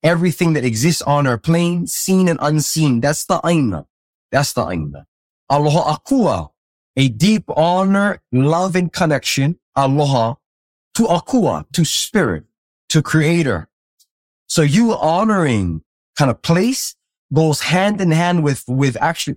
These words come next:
honoring the spirits of the place. And then there is aloha kanaka, a deep honor and respect for humans, for humanity,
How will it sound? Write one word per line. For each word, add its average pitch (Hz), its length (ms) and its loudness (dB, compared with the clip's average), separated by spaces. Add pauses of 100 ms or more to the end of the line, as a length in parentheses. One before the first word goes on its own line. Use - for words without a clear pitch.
honoring 151 540 2
the 113 100 -2
spirits - 680 -2
of 101 160 0
the 95 100 -4
place. - 600 -8 (760)
And 147 200 2
then 240 240 2
there 214 200 0
is 180 160 0
aloha 156 380 0
kanaka, 170 880 -2
a 120 100 2
deep 165 400 2 (140)
honor 208 480 2
and 143 320 0
respect - 640 -2
for 120 240 0
humans, 165 800 -2 (420)
for 139 100 -2
humanity, 131 840 0